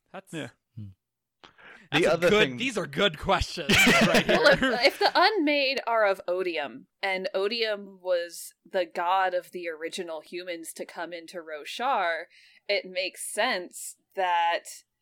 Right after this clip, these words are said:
Speaker 3: Yel-Ignar would be turning the humans into
Speaker 1: Yeah.
Speaker 3: dangerous enemies to fight the native people of the land that they're essentially invading.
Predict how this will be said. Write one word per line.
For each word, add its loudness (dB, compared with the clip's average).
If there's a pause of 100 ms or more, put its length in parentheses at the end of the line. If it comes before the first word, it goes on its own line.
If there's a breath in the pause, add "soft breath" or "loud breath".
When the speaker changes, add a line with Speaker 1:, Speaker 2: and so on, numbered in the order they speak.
(300)
Speaker 3:
Yel-Ignar 0
would -4
be -16
turning -8 (320)
the -2
humans -2
into -2
Speaker 1:
Yeah. -2
Speaker 3:
dangerous -4
enemies -6
to -8
fight -2 (400)
the -8 (960)
native 0
people -2
of -2
the -2
land -4
that -8
they're -4
essentially -8 (100)
invading. -8